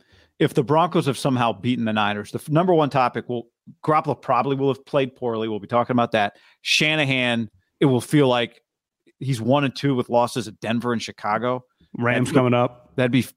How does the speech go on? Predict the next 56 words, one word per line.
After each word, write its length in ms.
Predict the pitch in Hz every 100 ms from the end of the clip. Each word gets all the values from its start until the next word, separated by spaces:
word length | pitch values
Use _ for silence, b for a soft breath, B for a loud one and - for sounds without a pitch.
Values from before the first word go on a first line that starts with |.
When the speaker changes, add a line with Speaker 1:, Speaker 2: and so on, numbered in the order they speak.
| -
Speaker 1:
that'd 120 | 135
be 100 | 127
pretty 360 | - - 135 131
terrible. 500 | 131 107 101 104 - b b b b b b b -
But 120 | 165
it 40 |
would 160 | 156 151
also 320 | 185 214 175
be 220 | 143 135
that 160 | 123 113 _ -
Russ 380 | 113 127 135 -
is 140 | 110 - -
eighteen 340 | 131 107 120
and 120 | 107 98
four 220 | 123 110
against 220 | 98 98
the 60 | 101
Niners 340 | 101 95 85
if 100 | -
he 80 | 113
wins 200 | 104 95
that 100 | 98
game. 140 | 104 127
Russell 340 | 143 156 175
Wilson 280 | 135 127 120
is 100 | 104
seventeen 400 | - 117 131 131
and 100 | 120
four 180 | 113 107
against 180 | 104 -
the 60 |
forty-niners, 640 | - 117 113 107 104 101 - b b
sixteen 420 | - 160 - 156
regular 280 | 123 117 117
season 280 | 107 117 107
games 280 | 104 107 104
and 60 |
one 140 | 101 101
playoff 340 | - 107 107
game. 160 | - 104
Now, 240 | 110 104 - b b b b
when 160 | - 135
I 80 | 135
said 200 | - 156
that 140 | 135
the 80 | 135
other 100 | 120
day, 140 | 139
somebody 320 | 131 135 120 117
pointed 300 | - 123 113
out 240 | 110 107
that, 160 | 113 104
yeah, 180 | 147 110 -
well, 120 | 143
Pete 260 | - 208 -
Carroll 480 | 156 143 123 113